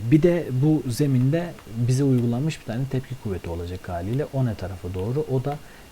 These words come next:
zeminden dik bir şekilde arkadaşlar şöyle dışarı doğru, yani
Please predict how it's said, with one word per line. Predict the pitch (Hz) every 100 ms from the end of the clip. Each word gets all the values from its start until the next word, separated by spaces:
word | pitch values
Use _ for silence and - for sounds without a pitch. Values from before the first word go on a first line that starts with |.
| -
zeminden | 107 110 117 131 135 139 - 120 120
dik | 135 -
bir |
şekilde | - 107 - 104
arkadaşlar | 98 98 98 95 95 - 127
şöyle | - 104 92
dışarı | 107 - 92 90
doğru, | 95 120
yani | 120 95